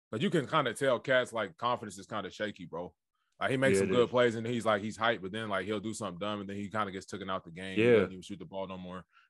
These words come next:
Speaker 1: Bro,
Speaker 2: Facts.
Speaker 1: you need that coach to bring that dog out of him, bro. Cat, bro. You are seven foot, bro. Get down low. They cannot stop you. No,
Speaker 2: Yeah.
Speaker 1: there's nobody off the, the Grizzlies that can really check Cat, bro. So Cat, bro,
Speaker 2: Yeah.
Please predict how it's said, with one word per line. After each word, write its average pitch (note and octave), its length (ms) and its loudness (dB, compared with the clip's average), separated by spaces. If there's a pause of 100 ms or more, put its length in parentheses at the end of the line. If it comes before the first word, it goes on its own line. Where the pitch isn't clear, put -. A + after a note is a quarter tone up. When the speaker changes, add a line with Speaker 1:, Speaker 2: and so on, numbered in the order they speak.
Speaker 1:
Bro, G#2+ 260 6
Speaker 2:
Facts. - 100 -20 (460)
Speaker 1:
you A2 100 -10
need C3+ 200 -2
that A#2 200 4
coach B2 220 2
to A2 80 -8
bring A2+ 180 -4
that F#2+ 180 0
dog A2 240 2
out G#2+ 160 2
of G2 60 -6
him, F#2 100 -6
bro. G2 180 -2
Cat, A2+ 340 -2
bro. F#2+ 260 -8 (220)
You B2 200 -2
are A2 100 2
seven A#2 360 0
foot, A#2 360 -4 (340)
bro. F#2+ 200 -4
Get G#2+ 220 -4
down A#2 280 0
low. A#2 360 -2 (120)
They A2 140 2
cannot A#2 320 0
stop A2 340 0
you. E2+ 120 -12 (480)
No, A#2 260 4
Speaker 2:
Yeah. E2+ 300 -2
Speaker 1:
there's B2 160 2
nobody C3 360 6
off A#2+ 220 4
the, G2+ 280 -4
the F#2+ 80 -12
Grizzlies G#2+ 300 -6
that G2+ 160 -2
can G2+ 100 -10
really F#2+ 200 -10
check E2 240 -8
Cat, F2 240 -4
bro. F#2 140 -6
So D#2+ 160 -12
Cat, G#2 300 2
bro, G2+ 300 0
Speaker 2:
Yeah. D#2 60 -10